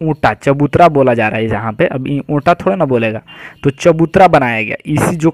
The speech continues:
कलर किए हैं इसी पर लोग आके ना बैठते हैं, घर के दरवाजा के पास बनाया जाता है। ठीक है, अब कौन वाला मट-, मट्टी से बनाया गया? जो हम लोग कुआं खोदे हैं वो वाला मिट्टी से।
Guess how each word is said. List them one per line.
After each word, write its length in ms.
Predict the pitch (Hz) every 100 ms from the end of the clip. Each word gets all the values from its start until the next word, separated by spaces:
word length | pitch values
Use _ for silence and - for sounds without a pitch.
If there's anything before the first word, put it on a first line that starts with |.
| -
कलर 240 | 156 175 180
किए 220 | 160 156
हैं 180 | 127 139
इसी 300 | 156 139 175
पर 180 | - 160
लोग 220 | 160 151
आके 300 | 147 151 147
ना 120 | 147
बैठते 520 | 156 131 135 - -
हैं, 260 | 127 104 - _ _ _ _
घर 240 | 139 147 151
के 140 | 156
दरवाजा 440 | 139 135 127 135
के 100 | 139
पास 220 | 131 135 139
बनाया 360 | 123 117 113
जाता 300 | 110 - 113
है। 180 | 98 - - - - _ -
ठीक 140 | 156
है, 100 | 196 - _ - - - -
अब 220 | 175 - _ _ _
कौन 200 | 170 190
वाला 240 | 190 180 175
मट-, 300 | 170 165 160
मट्टी 340 | 160 160 170
से 140 | 165 165
बनाया 320 | 160 156 156
गया? 200 | 147 160 - _
जो 320 | - 123 151
हम 180 | 165 151
लोग 300 | 165 170 _ _
कुआं 320 | 151 160 185 196
खोदे 340 | - 160 147
हैं 140 | 160 170 -
वो 80 | 190
वाला 240 | 185 160
मिट्टी 340 | 139 123 - 107
से। 200 | -